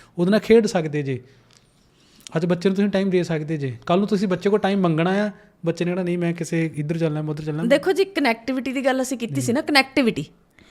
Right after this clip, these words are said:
Speaker 1: ਹੂੰ।
Speaker 2: ਜਦੋਂ ਦੀ ਕਨੈਕਟੀਵਿਟੀ ਫ-, ਕਨੈਕਟੀਵਿਟੀ ਫੋਨ ਨਾਲ ਹੋ ਗਈ,
Speaker 1: ਹੂੰ।
Speaker 2: ਤੇ ਮਾਪਿਆਂ ਨਾਲ ਤਾਂ ਹੋਈ ਨਹੀਂ ਆ।
Speaker 1: ਤੁਸੀਂ ਆਪਣੇ ਬੱਚੇ ਦਾ ਬਚਪਨ ਗਵਾ ਰਹੇ ਹੋ।
Speaker 2: ਗਵਾ ਰਹੇ ਜੀ, ਬਿਲਕੁਲ ਜੀ, ਬਿਲਕੁਲ।
Speaker 1: ਸਿੱਧੀ
Speaker 2: ਇਹ,
Speaker 1: ਹਨਾ।
Speaker 2: ਇਹ ਜ-, ਜ਼ਰੂਰੀ ਹੈ ਜੀ ਅੱਜ ਦੇ ਸਮੇਂ ਦੇ ਵਿੱਚ। ਮਤਲਬ ਇਹ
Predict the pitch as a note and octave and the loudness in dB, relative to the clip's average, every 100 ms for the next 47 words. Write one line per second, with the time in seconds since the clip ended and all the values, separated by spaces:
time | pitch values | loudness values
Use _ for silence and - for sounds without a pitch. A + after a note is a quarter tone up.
0 | - D#3 C#3+ C#4+ F#4 G#4 A4 F4+ D#4 D4+ | -16 -6 2 4 6 6 6 6 4 4
1 | F4 E4+ F4 F4+ - B3+ - - C#4 C#4 | 2 2 4 2 0 -8 -6 -2 0 0
2 | D4 D#4 D#4+ - B3 C4 D#4 E4 E4 C#4 | -2 0 0 2 4 6 8 8 8 10
3 | F#3 D#3+ C3+ C3 - _ _ _ _ E4+ | 8 6 0 -6 -16 _ _ _ _ 4
4 | D#4+ D#4 E4+ E4+ F4 E4+ E4 F4+ E4+ D#4 | 4 6 4 4 4 4 4 4 2 0
5 | D4+ - - - _ _ _ _ _ _ | -4 -10 -20 -20 _ _ _ _ _ _
6 | _ _ _ _ _ _ D#3 D#3+ D#3 E3+ | _ _ _ _ _ _ -6 -2 -2 -2
7 | D#3 D3 D3+ E3+ D3 - D3+ C#3+ C3+ B2+ | -4 -4 -4 -2 -4 -4 -2 0 0 0
8 | B2 A#2+ A#2+ - G3+ F#3+ E3+ E3+ F#3+ F3+ | -2 -4 -8 -6 -4 -2 -4 -8 -10 -6
9 | F#3+ C4+ C#4 C#4 B3+ A#3 G3+ G3+ G3+ G3+ | 0 0 0 -2 -2 -4 -8 -10 -10 -12
10 | - C3+ C3+ G3+ G#3+ A3+ F#3+ B3 B3 G3+ | -14 -18 -8 -2 -2 0 0 0 0 0
11 | G#3 G3 G3 F#3+ G3 G#3 B3+ B3+ G3 A#3+ | 2 6 6 4 0 0 2 2 2 2
12 | A#3+ G3+ A3 A3+ F#3+ F3+ F#3+ A3+ D4 D4 | 0 2 0 0 -2 -2 -4 -2 -2 -2
13 | D#4+ C#4+ D4+ | 0 2 0